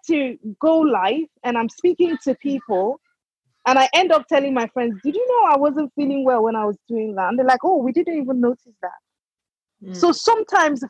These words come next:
Speaker 1: fear and anxiety is in the mind. Fear and anxiety is listening to so much of negative things. If you surround yourself with negative people, it's a problem as well.
Speaker 2: Yes.
Speaker 1: It, it,
Speaker 2: Yeah,
Speaker 1: it
Speaker 2: yeah.
Speaker 1: impacts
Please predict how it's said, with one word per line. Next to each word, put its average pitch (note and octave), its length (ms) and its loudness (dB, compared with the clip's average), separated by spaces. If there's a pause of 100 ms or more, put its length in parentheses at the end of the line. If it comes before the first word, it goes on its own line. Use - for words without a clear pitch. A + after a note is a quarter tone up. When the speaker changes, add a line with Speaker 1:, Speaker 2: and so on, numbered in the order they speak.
(160)
Speaker 1:
fear C#4+ 480 2
and B3 140 -4
anxiety A#3+ 800 -4
is A#3 160 -8
in A3 160 -4
the G#3+ 100 -4
mind. G#3+ 600 -6 (500)
Fear F#4+ 220 4
and D#4 100 2
anxiety C4+ 640 2
is A#3 340 -2
listening E4 520 0
to B3+ 100 -8
so - 200 -6
much C#4+ 280 -4
of G#3 100 -6
negative A#3 640 -2
things. F#3 400 -4 (360)
If F#4+ 160 2
you F#4+ 120 4
surround F4 520 2
yourself C#4+ 320 -2
with B3 120 -6
negative D4 560 -4 (160)
people, A#3+ 420 -2
it's - 180 -8
a B3+ 60 2
problem F4 420 0
as B3 160 -6
well. C4 320 -2 (440)
Speaker 2:
Yes. F3 340 -8
Speaker 1:
It, C4 180 -4
it, D4 160 0
Speaker 2:
Yeah, - 200 -2
Speaker 1:
it D4+ 60 0
Speaker 2:
yeah. D4 60 4
Speaker 1:
impacts C#4+ 540 0